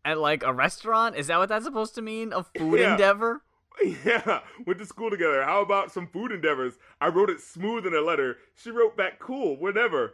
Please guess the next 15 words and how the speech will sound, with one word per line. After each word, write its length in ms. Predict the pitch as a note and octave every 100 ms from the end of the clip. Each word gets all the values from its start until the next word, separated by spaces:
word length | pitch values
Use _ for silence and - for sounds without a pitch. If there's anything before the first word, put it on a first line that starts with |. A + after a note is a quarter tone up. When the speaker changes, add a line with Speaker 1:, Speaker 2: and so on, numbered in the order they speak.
| -
Speaker 2:
Like, 180 | A2+ - _ -
did 160 | C3
you 60 | E3
write, 260 | D#3+ F3+ E3 _ _ -
"How 160 | G#3+
about 260 | C#4+ D4+ C#4+
some 160 | C4
food 300 | B3 D4 D#4
endeavors?" 520 | C4+ F#3+ E3+ C3+ B2+ -
in 80 | F3
a 80 | D#3
letter? 380 | D#3 F3+ G#3 G#3
Was 160 | D#3
that 180 | E3+ F3
smooth? 500 | - F#3 F#3+ G#3+